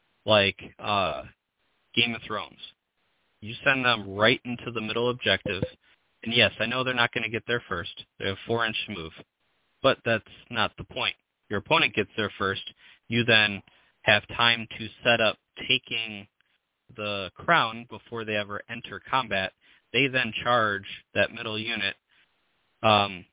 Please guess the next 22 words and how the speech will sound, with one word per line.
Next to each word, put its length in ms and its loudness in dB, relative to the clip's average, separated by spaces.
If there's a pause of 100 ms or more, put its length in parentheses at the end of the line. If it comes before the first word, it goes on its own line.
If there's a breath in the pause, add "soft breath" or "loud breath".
you're 160 0
not 100 2
gonna 220 2
get 80 2
hold 200 -8
the 40 -8
line 220 0
right 180 -4
away, 420 2 (120)
but 100 -6
you'll 220 -6
get 100 0
a 60 2
nice, 240 2 (260)
uh, 460 -2 (120)
seven 240 -2
dice 280 2
hitting 180 -6
on 200 -4
threes 260 -8 (200)
char-, 300 -2
uh, 160 -6